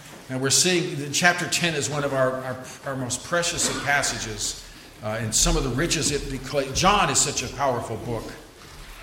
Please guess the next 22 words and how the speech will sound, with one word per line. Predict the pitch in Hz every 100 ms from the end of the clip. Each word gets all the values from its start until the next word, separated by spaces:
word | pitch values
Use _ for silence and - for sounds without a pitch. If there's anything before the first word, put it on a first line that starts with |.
| -
and | 135 131
it's | 127 -
tempting | - 185 175 139
to |
start | 139 - 165 156 -
right | 143 151 143
back | 160 151
and | 143 123
go, | 147
well, | 139 143 143
say, | -
"Let's | 147 180
go | 175
back | 143 147
to | 139
John | 107 143 143
chapter | 143 -
one, | 123 135 127
verse | 123 131
one | 131
and | 117
start," | - - 127 110